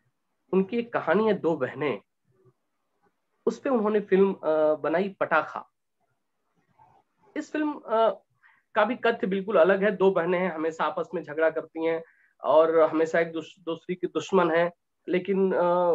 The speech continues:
वो एक दूसरे के बिना रह भी नहीं पाती। और, अ,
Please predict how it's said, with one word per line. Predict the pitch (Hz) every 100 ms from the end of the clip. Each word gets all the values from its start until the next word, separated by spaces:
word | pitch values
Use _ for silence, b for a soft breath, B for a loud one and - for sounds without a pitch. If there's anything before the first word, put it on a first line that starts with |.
| 165
वो | 196 208
एक | 170 190
दूसरे | 190 185 202 196
के |
बिना | 190 190 190
रह | 185 190
भी | 190
नहीं | 190 185
पाती। | 165 135 _ _ _ _ _ _ _ _ _ _ 202 - _ _ _ _ _ _ _
और, | - 214 226
अ, | - 170 -